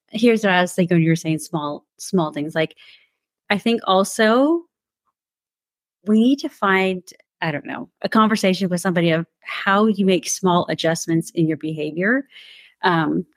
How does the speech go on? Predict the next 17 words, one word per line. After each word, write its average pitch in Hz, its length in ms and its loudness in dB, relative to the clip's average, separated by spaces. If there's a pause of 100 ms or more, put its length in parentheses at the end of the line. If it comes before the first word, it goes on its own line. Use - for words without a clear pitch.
(100)
like 180 140 -4
if 175 80 -6
we 180 100 -6
say 180 220 0
we're 175 100 0
Christian 190 520 -2
and 160 80 0
we 165 80 2
love 196 240 2
the 196 80 2
Lord 185 300 2
and 160 100 0
all 185 140 2
that 196 120 -2
kind 190 160 -2
of 180 80 -6
stuff, 202 360 -2